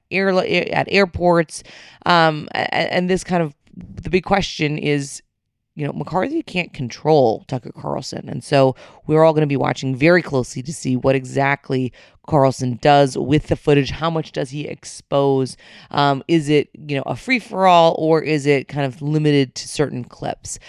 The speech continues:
Uh, something that's gonna certainly impact McCarthy's standing in not only his chamber, but with the Senate as well. The number two dynamic we're focused on is, of course, George Santos.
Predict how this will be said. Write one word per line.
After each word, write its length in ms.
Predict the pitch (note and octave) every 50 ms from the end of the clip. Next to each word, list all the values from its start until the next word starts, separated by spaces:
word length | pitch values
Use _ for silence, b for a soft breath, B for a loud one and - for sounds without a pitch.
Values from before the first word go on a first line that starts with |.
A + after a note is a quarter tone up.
| B B B B
Uh, 120 | - D3
something 280 | C#3+ - D3 D3 C#3+ C3+
that's 160 | C3 B2 -
gonna 360 | - D3 C3+ C3 C3 C3 C3 - - E2 - -
certainly 640 | - - - A3 A#3 - - F3 D#3 C#3 C3 - -
impact 640 | C#3+ D3 C3+ - - C#3 C#3 C3 B2 - _ - b b b b b b _
McCarthy's 460 | C#3 - - D#3 C#3 - D3 C#3 A#2+
standing 540 | - - - C#3+ C#3 C#3 C3+ C#3 C3+ C3+ -
in 360 | - C#3 C3+ C3 B2+ B2+ B2+ -
not 180 | D#3 D3+ D3+ -
only 460 | - D3+ D3 C#3+ C#3 C3+ C3 C3+ - _ _
his 260 | _ C3+ F#3+ C4 C4+
chamber, 440 | - - E3 C3 B2 G#2+ G2 A2 - _ _ _ _
but 120 | - B2
with 140 | C#3 C3 -
the 80 | C3+
Senate 360 | A#2 - D3+ C#3+ C3+ C3+ C3+ -
as 160 | - C#3 B2 B2+
well. 320 | C#3 C#3 - - D3 C#3+ - _ _ _ _ _ _ _ _ _ _ _ _ _ _ b b b b b b b
The 60 | -
number 160 | B3 C#4+ C#4+
two 160 | - - C#4+ C4
dynamic 400 | B3+ G#3+ G3 F3+ E3 D#3+ D3+ -
we're 120 | - C#3+ B2+
focused 400 | - - C3+ C3 - C#3 - -
on 160 | D#3+ E3 F3
is, 100 | F#3+ D#3
of 140 | D#3 C#3 -
course, 400 | - F#3+ G3 A#3+ A#3 - - - _ _ _ _ _
George 320 | - C3+ B2 C3 C3+ -
Santos. 580 | - - - - - - - - - - - -